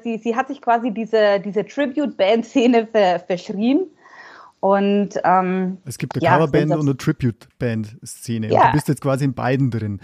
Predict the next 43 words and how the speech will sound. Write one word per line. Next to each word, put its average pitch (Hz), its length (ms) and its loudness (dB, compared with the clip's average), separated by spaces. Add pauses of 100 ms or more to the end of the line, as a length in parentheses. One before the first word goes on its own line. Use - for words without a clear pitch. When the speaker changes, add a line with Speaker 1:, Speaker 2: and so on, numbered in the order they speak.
Speaker 1:
Ich - 140 -6
hab 285 80 4
jetzt - 100 2
Speaker 2:
Aber 165 120 4
Speaker 1:
beide 247 260 4
sicher 233 160 -10 (500)
Speaker 2:
aber 156 220 2
es - 280 0
ist 175 160 0
Speaker 1:
abgekriegt. - 0 -
Speaker 2:
nat-, 180 300 0
es 131 160 -4
ist 160 100 -6
natürlich 156 380 0
so, 160 200 0
weil 139 140 2
du 135 100 0
gerade 131 200 -2
gesagt 139 400 -6
hast, - 200 -4
die, 120 300 2 (420)
äh, 123 180 0
deine 127 180 2
ganzen 135 260 0
Kolleginnen 139 420 2
sind 131 220 -2
Profis 165 580 0
und 131 320 -2
du 131 60 -4
bist 135 220 -4
jetzt - 160 -8
der 139 80 -6
einzige 127 320 2
Nicht-Profi, 135 600 0
aber 127 200 0
du 120 60 -2
bist 151 280 -4
wahrscheinlich 123 460 0
jetzt - 340 -4
mittlerweile 120 560 0
das - 240 -10
Zugpferd, 127 720 -6
weil, 123 720 2